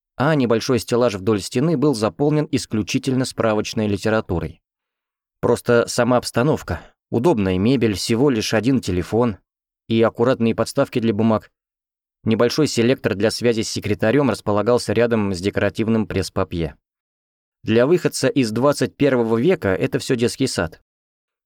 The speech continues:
Но в тысяча девятьсот шестьдесят восьмом я такого еще не видел. Советские бонзы больше любят размах, монументальность, побольше дерева, мрамора и желательно три телефона,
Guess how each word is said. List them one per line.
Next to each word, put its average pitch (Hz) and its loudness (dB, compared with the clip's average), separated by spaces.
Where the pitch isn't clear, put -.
Но 107 2
в - -6
тысяча 113 -2
девятьсот 104 0
шестьдесят 98 -2
восьмом 107 0
я 107 0
такого 131 2
еще 120 0
не 123 2
видел. 80 -4
Советские 151 0
бонзы 139 2
больше 143 0
любят 131 0
размах, 104 0
монументальность, 104 0
побольше 98 0
дерева, 101 2
мрамора 101 2
и 127 2
желательно 156 0
три 127 -2
телефона, 92 -2